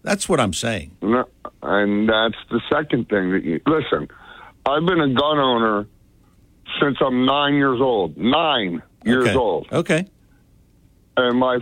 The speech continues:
Speaker 2: father told me, when, it's only for hunting purposes, okay, 'cause I'm a hunter. But he, he told me, my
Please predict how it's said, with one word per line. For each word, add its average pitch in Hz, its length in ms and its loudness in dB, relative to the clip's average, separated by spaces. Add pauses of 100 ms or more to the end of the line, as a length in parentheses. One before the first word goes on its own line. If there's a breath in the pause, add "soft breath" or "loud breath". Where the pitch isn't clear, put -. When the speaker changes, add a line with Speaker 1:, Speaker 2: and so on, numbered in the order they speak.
Speaker 2:
father 151 400 0
told 151 340 0
me, 127 160 2
when, 120 320 2
it's 117 180 0 (240)
only 165 360 2
for 135 160 2
hunting 147 320 2
purposes, 82 640 -2 (140)
okay, 107 300 0
'cause 107 160 2
I'm 113 140 2
a 110 100 2
hunter. 117 420 -2 (1080 soft breath)
But 135 280 0 (140)
he, 123 200 -2
he 123 180 2
told 147 340 0
me, 107 280 0 (1000 soft breath)
my 120 380 -2